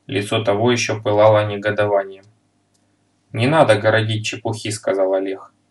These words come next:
кладя руку на плечо Сергея. Тот отвернулся, смотрел куда-то вниз. Очевидно, он начинал понимать всю нелепость своих заявлений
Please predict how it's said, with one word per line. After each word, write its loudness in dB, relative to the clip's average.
кладя 4
руку 4
на 0
плечо -6
Сергея. -4
Тот 4
отвернулся, 4
смотрел 0
куда-то 0
вниз. -2
Очевидно, -2
он -2
начинал 0
понимать 0
всю -6
нелепость -4
своих -4
заявлений -2